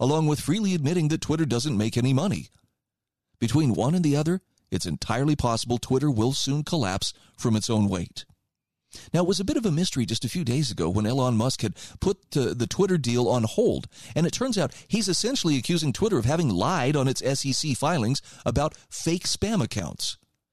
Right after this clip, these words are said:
and now of having refused to show him proof justifying the information in the S E C filings. What Musk tweeted a few days ago was twenty percent fake or spam accounts, while four times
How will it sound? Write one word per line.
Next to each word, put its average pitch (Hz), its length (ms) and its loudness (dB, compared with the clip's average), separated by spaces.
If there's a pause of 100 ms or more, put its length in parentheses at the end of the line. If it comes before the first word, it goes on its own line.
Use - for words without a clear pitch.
(280)
and 98 120 0
now 113 340 0 (200)
of 98 140 -2
having 120 280 2
refused 123 420 0
to - 40 -4
show 151 220 0
him 143 160 2
proof 190 400 0
justifying 123 680 -2
the 120 140 0
information 113 600 0
in 135 300 0 (240)
the 120 160 0
S 101 180 -2
E 113 100 -2
C 123 200 -2
filings. 113 640 -2 (1700)
What 113 140 2
Musk 135 260 0
tweeted 147 340 0
a 117 60 0
few 143 160 0
days 143 240 0
ago 107 160 0
was 110 160 2
twenty 208 260 0
percent 175 400 -2
fake 160 320 -2
or 120 60 0
spam 139 380 0
accounts, 147 400 -2
while 113 100 2
four 190 300 0
times 160 360 -2